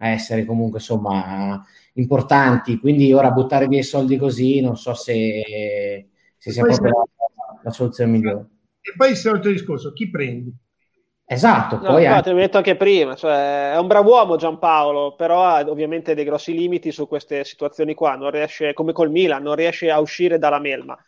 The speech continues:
Speaker 3: Però, come dici giustamente tu, chi, chi prendi? Cioè, obiettivamente, eh, non c'è sulla piazza un allenatore da budget limitato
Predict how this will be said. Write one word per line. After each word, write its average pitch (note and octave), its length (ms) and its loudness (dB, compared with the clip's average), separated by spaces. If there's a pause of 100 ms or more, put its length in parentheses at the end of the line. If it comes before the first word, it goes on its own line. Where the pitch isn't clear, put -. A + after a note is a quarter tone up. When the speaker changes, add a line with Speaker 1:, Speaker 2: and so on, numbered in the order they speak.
Speaker 3:
Però, G3 300 6
come E3 220 0
dici D#3+ 220 -2
giustamente E3+ 520 -2
tu, A#3 280 -2 (640)
chi, A3+ 220 -6
chi B3 180 0
prendi? C#3+ 540 0
Cioè, D#3+ 240 6
obiettivamente, D#3+ 760 2
eh, C3+ 920 -4 (420)
non F#3 180 2
c'è A3 320 8
sulla F#3+ 280 4
piazza F#3 520 4
un E3+ 140 4
allenatore E3+ 720 2
da E3 280 2
budget D#3+ 560 0
limitato E3+ 960 0